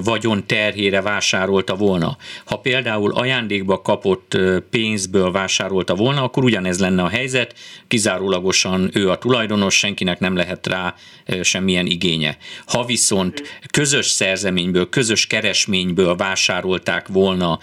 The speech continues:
Speaker 2: Nem.
Speaker 1: ezt az ingatlant, akkor, akkor lehetne az élettársnak egy élettársi vagyonközösségre alapított igénye.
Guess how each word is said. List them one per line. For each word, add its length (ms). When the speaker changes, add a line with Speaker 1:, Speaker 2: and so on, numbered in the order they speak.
Speaker 2:
Nem. 100
Speaker 1:
ezt 220
az 140
ingatlant, 680
akkor, 580
akkor 300
lehetne 440
az 140
élettársnak 640
egy 140
élettársi 460
vagyonközösségre 840
alapított 540
igénye. 360